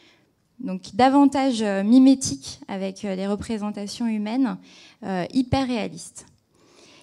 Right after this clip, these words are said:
Et donc, on peut prendre des exemples, l'industrie du cinéma, du film d'animation,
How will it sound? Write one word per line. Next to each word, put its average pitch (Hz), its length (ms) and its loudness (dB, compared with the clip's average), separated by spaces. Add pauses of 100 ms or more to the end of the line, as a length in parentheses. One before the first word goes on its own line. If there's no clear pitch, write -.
(120)
Et - 40 -8
donc, 202 180 -2
on 226 100 2
peut 285 180 0
prendre 269 420 4
des 202 240 -2
exemples, 233 340 0
l'industrie 226 460 -2
du 208 100 -6
cinéma, 269 560 0
du 208 160 -6
film 269 380 0
d'animation, 208 680 -6